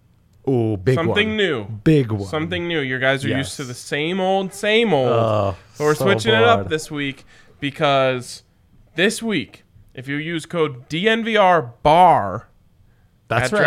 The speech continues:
Speaker 2: DraftKings Sportsbook.
Speaker 1: He didn't say that incorrectly. D N V R B A R, where we are right now in the casino, the Mecca.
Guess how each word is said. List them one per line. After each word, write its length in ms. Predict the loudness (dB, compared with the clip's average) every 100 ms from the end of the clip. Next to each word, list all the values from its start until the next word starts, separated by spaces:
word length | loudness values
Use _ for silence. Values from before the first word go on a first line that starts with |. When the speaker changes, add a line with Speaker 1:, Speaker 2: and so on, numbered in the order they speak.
| 2
Speaker 2:
DraftKings 320 | 0 -6 -6 -10
Sportsbook. 680 | -10 -10 -10 -14 -14 -16
Speaker 1:
He 260 | -18 -4 0
didn't 220 | 2 0
say 180 | 0 2
that 160 | 4 2
incorrectly. 540 | 2 4 4 2 -2
D 260 | -2 0 2
N 160 | 2
V 120 | 0 4
R 260 | 6 6
B 420 | 4 -2 0 -2 -2
A 240 | 0 2
R, 440 | 4 6 6 4 2
where 280 | 0 0
we 260 | 0 2 2
are 240 | 6 6
right 260 | 6 4 2
now 300 | 2 4 4
in 220 | 4 2
the 80 | 0
casino, 520 | 0 -4 -2 2 4 6
the 180 | 4
Mecca. 580 | 6 4 2 -2 -4 -4